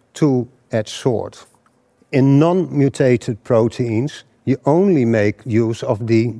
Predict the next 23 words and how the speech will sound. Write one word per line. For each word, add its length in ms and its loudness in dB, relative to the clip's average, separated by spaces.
Trojan 420 0
horse 340 -2
effect. 500 -6
So 200 -2
you 240 2
only 300 2
bring, 720 -2
deliver 540 0
the 360 -4
chemotherapy 800 0
inside 640 -2
the 80 -4
cell 500 -2
by 120 0
binding 580 2
of 140 -4
the 100 0
antibody 800 -2
to 160 -2
the, 200 -2
uh, 200 -6
target 420 -2
protein. 580 -4